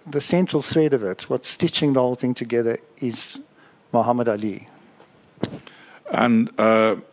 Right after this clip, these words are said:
Speaker 2: uh, of course, uh, the, the, the one character, Joe, the actual writer, the more he protests that the book is not about Muhammad Ali, the more the book becomes about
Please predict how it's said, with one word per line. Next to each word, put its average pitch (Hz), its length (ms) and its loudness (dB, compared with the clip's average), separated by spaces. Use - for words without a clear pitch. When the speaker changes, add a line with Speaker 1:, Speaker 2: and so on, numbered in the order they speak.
Speaker 2:
uh, - 40 0
of 110 380 -2
course, - 420 0
uh, 107 300 0
the, 110 140 -2
the, 110 400 -2
the 107 120 0
one 135 260 2
character, 113 500 0
Joe, 120 560 4
the 104 260 -2
actual 101 360 -2
writer, 110 600 0
the - 180 -4
more 151 300 4
he 131 100 2
protests - 600 0
that 127 160 0
the 110 140 0
book 113 200 0
is 101 140 -2
not 135 180 2
about 107 400 -2
Muhammad 104 360 0
Ali, 101 300 0
the 101 120 -4
more 107 240 0
the 101 80 -4
book 113 240 -4
becomes 147 420 2
about 87 320 -2